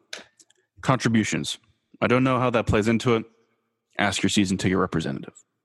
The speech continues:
or whatever. All right. You are listening to the Believe in Jayhawks basketball program with a side of sports economics.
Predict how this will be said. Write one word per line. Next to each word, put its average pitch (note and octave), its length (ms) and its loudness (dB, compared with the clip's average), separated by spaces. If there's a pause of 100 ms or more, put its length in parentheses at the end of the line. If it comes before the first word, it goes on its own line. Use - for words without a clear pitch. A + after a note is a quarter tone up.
or F#2 140 0
whatever. D#2+ 340 -2 (1120)
All F3+ 80 4
right. G#2+ 220 -4 (680)
You G#3 200 4
are G#3 100 4
listening F3+ 360 2
to C#3+ 60 -2
the C#3+ 80 0
Believe D3+ 560 2
in B2+ 200 2
Jayhawks B2+ 640 0
basketball A#2+ 580 0
program D#3 540 0
with C3 160 -2
a - 40 -2
side D3 520 2
of G2+ 260 0
sports - 640 0
economics. D#3 640 0